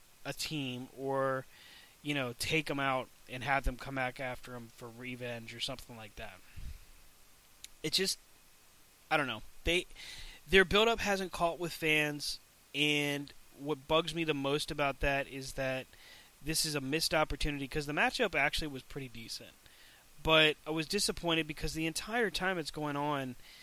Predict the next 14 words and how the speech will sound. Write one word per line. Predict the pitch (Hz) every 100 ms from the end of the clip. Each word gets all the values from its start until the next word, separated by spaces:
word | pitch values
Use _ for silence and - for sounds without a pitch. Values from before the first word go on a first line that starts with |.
| - -
you | 147
know, | 143
they're, | 131 131 135 135
they're | 151 147
going | 156 165 175 160
to | - 151 147 143 139 131 - 147
the | 143
Inner | 147 147
Circle, | 139 151 147 147 139 135 135 87
and | 135 135 127 123 123
they're, | 135 127 - -
they're | 143
kind | - - 160 170
of | 160 147